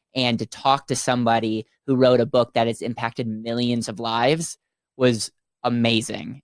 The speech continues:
And, and I, I'm, I'm just so grateful for his friendship. I've had the opportunity to talk to him after the fact, and, uh, we'll definitely get and get him back on the show. And then, um, episode two twenty-one, so I'm skipping around here, but episode two twenty-one, I had the opportunity to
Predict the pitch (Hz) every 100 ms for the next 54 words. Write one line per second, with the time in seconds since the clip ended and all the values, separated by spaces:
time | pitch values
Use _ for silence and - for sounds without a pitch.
0 | - 123 120 110 - 123 151 139 127 110
1 | 117 110 - 120 113 127 143 123 120 120
2 | 117 113 110 - 117 117 - 123 117 120
3 | 117 117 117 117 117 - 117 113 113 117
4 | 120 113 117 120 113 - 120 120 120 -
5 | _ _ _ - 117 113 113 120 117 113
6 | 123 120 113 120 117 123 110 117 113 110
7 | 113 117 120 110 113 117 - 113 113 123
8 | 120 131 - - _ 131 131 196 233 139
9 | 131 156 _ _ - 131 123 117 117 _
10 | 135 147 160 156 139 135 - 156 143 147
11 | 127 127 139 123 120 113 - 120 120 123
12 | 123 120 113 113 - - 143 117 - -
13 | 135 123 120 123 120 117 - 120 127 120
14 | 120 110 120 120 117 - 123 113 113 110
15 | - - 113 113